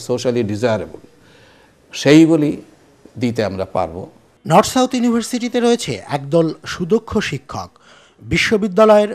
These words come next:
Speaker 2: প্রতিটি লেকচারারের রয়েছে বিদেশি মাস্টার্স ডিগ্রি, অ্যাসিস্ট্যান্ট প্রফেসরদের রয়েছে বিদেশি পিএইচডি ডিগ্রি, প্রায় তিনশো ফুল টাইম এবং দেড়শো পার্ট টাইম শিক্ষক নিবিড় পাঠদানের মাধ্যমে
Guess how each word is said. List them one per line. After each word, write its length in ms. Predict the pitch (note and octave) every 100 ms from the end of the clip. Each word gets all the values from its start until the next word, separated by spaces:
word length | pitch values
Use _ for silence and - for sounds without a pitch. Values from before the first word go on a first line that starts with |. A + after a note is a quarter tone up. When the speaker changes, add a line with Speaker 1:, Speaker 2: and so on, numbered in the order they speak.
| -
Speaker 2:
প্রতিটি 360 | - F3+ A3+ B3+
লেকচারারের 640 | A3+ G#3 A3+ G#3+ G#3 G#3
রয়েছে 420 | G3+ G3+ - G3+ -
বিদেশি 480 | A2 G#2+ D#3 G#3 -
মাস্টার্স 480 | F#3 D#3 - D#3 C#3+
ডিগ্রি, 340 | B2 A#2 E3 - _ _ -
অ্যাসিস্ট্যান্ট 560 | C#3 A#3+ - A#3+ A3+
প্রফেসরদের 640 | - G3 G#3+ A3+ G3+ G3+ G3+
রয়েছে 380 | G3 - G3 -
বিদেশি 440 | A2 C#3+ G3+ -
পিএইচডি 420 | - F3 D3+ A#2+
ডিগ্রি, 380 | A#2+ G2+ B2+ D3 _ _ _ -
প্রায় 300 | D3+ D3+ D3 - -
তিনশো 320 | F3 G#3 A3
ফুল 240 | F3+ G3+
টাইম 320 | G3 G3+ G#3+ -
এবং 340 | C#3 C3+ B2 A2+ G#2
দেড়শো 360 | D#3+ - G#3 -
পার্ট 200 | E3+ E3+ -
টাইম 200 | F#3+ F#3+
শিক্ষক 460 | - F3 - F3 - _ _ _ _ _ _
নিবিড় 360 | B2 C3+ E3+ A3+
পাঠদানের 560 | A3 G3+ G#3+ G#3 G#3 G3+
মাধ্যমে 480 | G3 F3+ F#3 F3